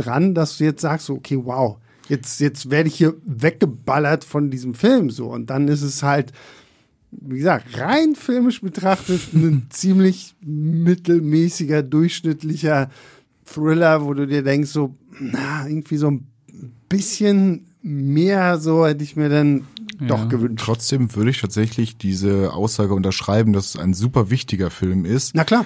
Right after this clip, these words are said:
Speaker 2: Einfach, weil er zeigt, ähm, in welchem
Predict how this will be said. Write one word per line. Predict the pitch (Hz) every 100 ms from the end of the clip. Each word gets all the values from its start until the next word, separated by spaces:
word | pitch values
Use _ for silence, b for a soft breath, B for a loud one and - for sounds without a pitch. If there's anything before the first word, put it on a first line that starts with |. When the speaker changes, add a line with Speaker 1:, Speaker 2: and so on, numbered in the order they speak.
| B
Speaker 2:
Einfach, | - 107 120 127 123 117 - _ _
weil | 90 104
er | 98 98
zeigt, | - - 98 104 127 131 - - - _
ähm, | 101 101 98 95 95 87
in | 85 98
welchem | 101 - 104 95